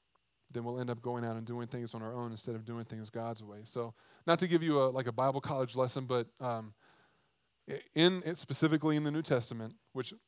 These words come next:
the vast majority of it was written originally in the Greek language. Is this powerful? Are you, is your life changed? Okay, good. You should write this down. But there were, in, in the Greek language, there are, there's, there's actually seven words that kinda dis-,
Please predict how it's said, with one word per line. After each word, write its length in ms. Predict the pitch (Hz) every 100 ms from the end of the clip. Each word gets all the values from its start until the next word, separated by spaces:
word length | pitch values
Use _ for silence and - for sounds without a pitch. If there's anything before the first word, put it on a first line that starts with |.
| _
the 80 | 131
vast 320 | 120 127 139
majority 400 | 135 123 135 131
of 120 | 123
it 80 | 127
was 220 | 123 113 - -
written 240 | 131 131
originally 500 | 120 123 120 127 131
in 100 | 127
the 80 | 120
Greek 240 | 123 127
language. 460 | 131 120 117 127 - _ _ _ _ _ _
Is 100 | 120
this 140 | 120 -
powerful? 480 | 127 123 123 131 135
Are 80 |
you, 160 | 127 123 131
is 120 | 117
your 100 | 120
life 180 | 120 120
changed? 400 | 135 131 131 -
Okay, 240 | 123 127 117
good. 220 | 123 107 - - - - - - -
You 60 | -
should 120 | 139
write 160 | 127 120
this 160 | 131
down. 240 | - 123 110
But 100 | 147
there 140 | 160
were, 240 | 151 143 131 - - -
in, 120 | 156 170
in 140 | 165
the 100 | 147
Greek 300 | 135 190 -
language, 400 | 165 180 165 131
there 160 | 143 147
are, 180 | 143
there's, 300 | 143 151 139
there's 180 | 143 131
actually 340 | 170 170 160 135
seven 580 | - 170 165 160 139
words 360 | 127 135 139 120
that 160 | 123 117
kinda 280 | 143 131
dis-, 260 | 120 120 -